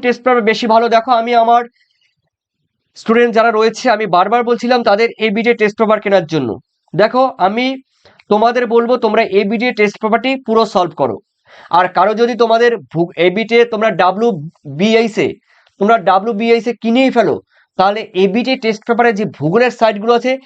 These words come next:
সেই ভূগোলের সাইটগুলো, ঠিক আছে, তোমরা খাতায়, আহ, টুকে নেবে। আমি যে ক্লাসগুলো দিচ্ছি, সেই ক্লাসগুলো তোমরা কিন্তু খাতায় টুকে নেবে। আজকে নবাব, আজকে আসবো না, ইবিএসটি কালকে করাবো, ঠিক আছে?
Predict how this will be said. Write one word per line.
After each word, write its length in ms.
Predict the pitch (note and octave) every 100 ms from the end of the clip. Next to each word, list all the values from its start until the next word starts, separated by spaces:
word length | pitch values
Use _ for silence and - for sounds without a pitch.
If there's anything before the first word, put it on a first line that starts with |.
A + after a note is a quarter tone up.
| _
সেই 220 | - A3+
ভূগোলের 360 | F#3 E3 F#3+ A3+
সাইটগুলো, 480 | - G#3 F#3+ A3 B3 C4+ _ _ _ _ _
ঠিক 120 | G#3+
আছে, 220 | C4 B3+ E3 - _ _ _
তোমরা 260 | F#3+ G3 A3+ B3+ -
খাতায়, 380 | - G3 G#3 A3 - E3+
আহ, 340 | D#3+ E3+ E3+ D#3 C3
টুকে 220 | G#3 G#3 G#3+
নেবে। 220 | - C3
আমি 220 | D#3 F#3+ G#3+
যে 120 | A#3
ক্লাসগুলো 440 | A3+ G3+ G#3 G#3+ A3+
দিচ্ছি, 340 | G#3+ G#3 C4+ D4+ _ _
সেই 220 | - G#3
ক্লাসগুলো 400 | G#3 G3 G3+ G#3
তোমরা 260 | A#3 G3+ G3+
কিন্তু 220 | G3+ G#3
খাতায় 360 | A#3 G3 F#3+ G3
টুকে 220 | G3 F#3
নেবে। 200 | E3 A2+ - _ _ _ _ _ _ _ _ _ _ _ _ _ _ _ _ _ _ _ _ _ _ _ _ -
আজকে 380 | E3+ G3 G#3 C4+ C4+ C4+ _ _ -
নবাব, 400 | D3+ F#3 G#3+ B3
আজকে 360 | - G3+ G#3 A#3+
আসবো 240 | A#3 A#3+
না, 100 | B3
ইবিএসটি 420 | A3 G3+ A#3 A#3 A#3+
কালকে 320 | G#3 G#3 A#3
করাবো, 300 | G#3+ G3+ D#3+
ঠিক 180 | C#3 A3
আছে? 220 | C4 B3+